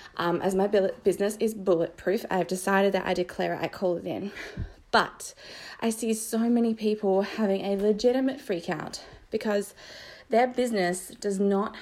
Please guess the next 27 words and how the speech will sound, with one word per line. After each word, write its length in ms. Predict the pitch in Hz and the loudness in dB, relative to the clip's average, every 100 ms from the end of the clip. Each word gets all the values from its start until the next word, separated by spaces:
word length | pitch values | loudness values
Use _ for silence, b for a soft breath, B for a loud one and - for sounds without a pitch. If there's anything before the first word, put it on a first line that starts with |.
| - | -2
have 240 | 190 180 - - _ - | 0 0 -6 -20 _ -18
plans 680 | - 202 143 - - - - B B B B | -4 -2 -2 -6 -10 -12 -14 B B B B
for 260 | - 233 233 | -2 0 2
something 400 | 226 - 214 185 | 2 0 -2 -2
like 160 | 185 | -2
this 200 | 175 175 | -2 -4
happening. 480 | - 160 - 156 151 - | -4 -8 -8 -8 -6 0
They 160 | 180 | 2
rely 420 | 196 196 190 180 | 4 2 2 0
on 320 | - 170 165 170 | -2 -2 -2 -2
one 260 | 196 269 | 0 0
income 420 | - 233 - 196 | 0 -2 -2 -4
stream, 460 | 190 - 190 185 190 | -4 -4 -4 -2 -2
and 320 | 180 185 190 - B B B B | -4 -2 -4 -6 B B B B
I 80 | |
guess 200 | 202 202 | 2 2
the 100 | 220 | 0
term 300 | 214 - 190 | -4 -4 -2
would 160 | 185 180 | -2 0
be 120 | 175 | 0
putting 300 | 170 214 196 - | 0 -2 -2 0
all 100 | 185 | 2
their 180 | 180 165 | 2 0
eggs 220 | 170 180 | -2 -2
in 160 | 170 | -2
one 220 | 160 156 156 | -2 -4 -4
basket. 580 | 143 151 - - 131 | -6 -8 -10 -10 -10